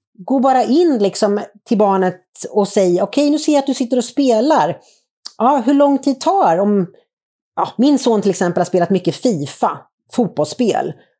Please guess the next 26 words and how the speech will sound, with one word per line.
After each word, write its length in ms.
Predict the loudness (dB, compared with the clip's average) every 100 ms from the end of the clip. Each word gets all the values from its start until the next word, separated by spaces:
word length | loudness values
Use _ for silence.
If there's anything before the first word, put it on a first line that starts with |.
| -4
Okej, 340 | -2 -2 -4 0
då 100 | 0
st-, 280 | 0 -2 -4
frågar 380 | 0 0 2
jag 80 | 0
honom, 360 | 0 -2 -4 -6 -12 _
"Hur 120 | 0 2
lång 260 | 2 0
tid 240 | -2 -2 -2
tar 320 | -2 0 2
en 120 | 0
match 340 | -2 -4 -8
nu 60 | -8
då?" 240 | -8 -10 -14 _
"Ja, 120 | -2
men 120 | 2 2
det 80 |
tar 220 | 2 2 0
tio 340 | 0 0 2
minuter", 400 | 2 2 0 -2
säger 260 | -2 -4 -6
han. 220 | -8 -12 -4
"Ja, 220 | 0 0
okej. 400 | 0 -4 -6 -8 -20 -8
Ja, 160 | 0 0
ja. 200 | 0 -4